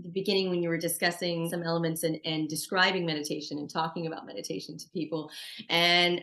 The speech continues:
we're lucky that we both live in California, where it's an open paradigm for some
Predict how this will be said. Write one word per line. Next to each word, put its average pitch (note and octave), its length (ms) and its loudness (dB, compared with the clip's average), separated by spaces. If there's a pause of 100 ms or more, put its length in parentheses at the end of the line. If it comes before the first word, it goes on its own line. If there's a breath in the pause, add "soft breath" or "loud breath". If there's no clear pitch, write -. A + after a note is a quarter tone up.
(120)
we're G#3 340 6
lucky G3+ 260 2
that F3+ 120 4
we F3 80 4
both E3 240 0
live E3+ 140 2
in D#3+ 80 0
California, D#3 840 2
where D#3 200 0
it's D#3 140 -2
an D3+ 180 -2
open D#3+ 260 -2
paradigm D3 540 2
for C#3+ 340 0
some C#3+ 240 -2